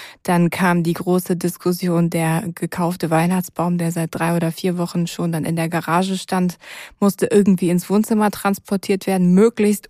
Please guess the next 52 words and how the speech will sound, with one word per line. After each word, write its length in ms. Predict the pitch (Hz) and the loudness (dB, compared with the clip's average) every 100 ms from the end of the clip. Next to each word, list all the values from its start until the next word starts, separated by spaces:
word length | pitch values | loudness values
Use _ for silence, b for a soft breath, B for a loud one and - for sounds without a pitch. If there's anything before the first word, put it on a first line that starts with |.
| - | 2
ohne 400 | 214 233 220 214 | 6 6 6 4
irgendwelche 460 | 190 208 185 185 185 | 2 2 2 0 -2
Dinge 300 | 185 202 196 | 0 2 2
dabei, 520 | 180 175 180 180 175 | 2 2 2 2 0
äh, 320 | - 180 175 165 | 0 0 0 -2
zu 160 | - | -6
zerstören 640 | 180 - 170 - 180 208 220 | -8 -4 -6 -4 -2 0 0
auf 120 | - | -2
dem 200 | 214 208 | -2 -2
Weg 200 | 214 - | -2 -2
dahin. 420 | 208 214 226 254 B B B B B B - | -2 0 0 0 B B B B B B 0
Häufig 320 | 190 190 180 | 2 2 2
war 180 | 175 165 | 2 2
er 140 | 160 | -2
zu 140 | - | -4
groß, 560 | 180 180 214 240 240 - - | -4 2 4 4 0 -6 0
manchmal 360 | 175 165 180 | 0 2 0
war 140 | 170 170 | 0 0
er 140 | 170 | -2
zu 140 | - 180 | -4 -8
klein, 380 | - 185 214 | -2 0 2
zu 140 | 208 180 | 0 -4
krumm, 360 | - 202 214 | -4 0 0
zu 160 | 208 190 | 2 -2
schief 540 | - 226 233 247 - - - | -2 0 0 -2 -6 -14 -4
und, 400 | 190 190 185 180 | 0 0 0 0
äh, 240 | 180 175 | 0 0
dann 180 | 175 180 | 0 0
die 100 | 175 | 0
richtige 360 | 185 185 185 175 | -2 -4 -2 -2
Ecke 260 | 202 208 | -4 -6
zu 140 | - 196 | -6 -10
finden 500 | - 196 190 180 180 | -4 -2 0 -2 -2
und 280 | 175 170 | -2 -2
dann 100 | 170 | -2
musste 220 | 170 175 165 | -4 -2 -2
er 40 | |
nochmal 220 | 175 180 | -2 -2
abgeschnitten 480 | - - 190 175 - | -4 -8 -6 -6 -4
werden 180 | 170 165 | -4 -2
und 140 | 170 | -4
es 60 | - | -4
musste 260 | 180 - | -6 -4
eben 160 | 160 165 | -4 -4
sehr 300 | 165 175 170 | 0 0 0
genau 320 | 170 165 160 | -2 -2 -2
austariert 720 | - 165 - - 170 175 170 - | -2 -2 -2 -4 -4 -4 -6 -8
werden, 240 | 151 165 160 | -6 -6 -4
wie 100 | 160 | -4
er 140 | 156 | -6
stehen 480 | - - 147 151 147 | -10 -8 -4 -4 -6
soll. 260 | 180 - | -8 -12